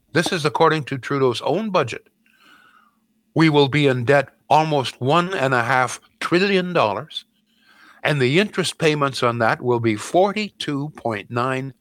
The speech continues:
billion dollars. Folks, in four years' time, we're reaching a point where interest payments will be almost one billion dollars every week.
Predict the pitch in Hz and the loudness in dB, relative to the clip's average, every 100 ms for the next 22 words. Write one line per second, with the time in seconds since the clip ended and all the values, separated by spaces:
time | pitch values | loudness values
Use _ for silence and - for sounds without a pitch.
0 | _ - 120 110 101 95 104 90 76 - | _ -2 -2 -2 -6 -2 -2 -2 -6 -14
1 | _ _ _ _ _ - 147 143 - - | _ _ _ _ _ -4 -2 -2 -4 -10
2 | _ _ _ 135 139 - 156 175 190 196 | _ _ _ -6 -6 -2 -2 -2 -4 -8
3 | _ - 139 135 139 - - - 120 123 | _ -6 -4 -4 -6 -8 -12 -6 -4 -4
4 | 85 - _ _ - _ 151 143 131 190 | -6 -14 _ _ -20 _ 0 2 2 -2
5 | - 143 120 104 - 147 160 82 _ _ | -2 -6 -4 -4 -4 -6 -4 -8 _ _
6 | _ - - 139 139 156 196 - 135 - | _ -20 -6 -4 -4 -4 -6 -4 -6 -6
7 | - 95 92 123 - - 127 120 - 139 | -6 -8 -6 -6 -6 -2 0 -2 -2 -2
8 | 185 110 95 - _ - - - 127 156 | -2 -4 -6 -8 _ -20 -20 -4 0 2
9 | 165 180 - _ _ _ - 175 165 143 | 0 -6 -12 _ _ _ -2 2 2 2
10 | 135 139 - _ - - 147 156 87 117 | 0 -2 -12 _ -10 -6 -6 -6 -8 -10
11 | - _ - 170 143 101 95 110 _ 143 | -14 _ -2 -2 -2 -6 -8 -10 _ -8
12 | 185 - - | -8 -8 -18